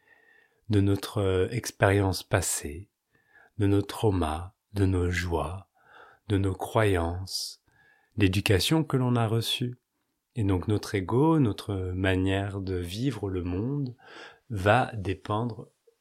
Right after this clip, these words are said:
du lieu, des conditions de vie, et cetera, et cetera. Tout cela est ce que l'on appelle l'ego. En tout cas, c'est comme ça que j'ai envie d'utiliser dans ce podcast aujourd'hui.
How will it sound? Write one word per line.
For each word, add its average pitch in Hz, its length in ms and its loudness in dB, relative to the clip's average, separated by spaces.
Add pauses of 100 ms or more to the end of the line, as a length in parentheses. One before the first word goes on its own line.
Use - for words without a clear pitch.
(140)
du 90 480 -8
lieu, 101 400 2
des 107 120 2
conditions 95 560 -2
de 90 100 -6
vie, 143 360 0 (720)
et 131 60 -4
cetera, 107 540 -2
et 98 60 -8
cetera. - 480 -16 (120)
Tout 185 120 0
cela 98 580 2 (400)
est 107 320 -6
ce - 120 -12
que - 100 -4
l'on 92 200 -2
appelle 92 460 -2
l'ego. 80 380 -6 (1800)
En 95 80 -16
tout - 100 -14
cas, 110 160 -2
c'est 107 160 -2
comme 95 220 -2
ça 101 200 0
que 110 120 2
j'ai 101 180 0
envie 95 160 -2
d'utiliser 92 600 -2
dans 101 120 0
ce - 120 -6
podcast - 600 -4
aujourd'hui. 85 480 -2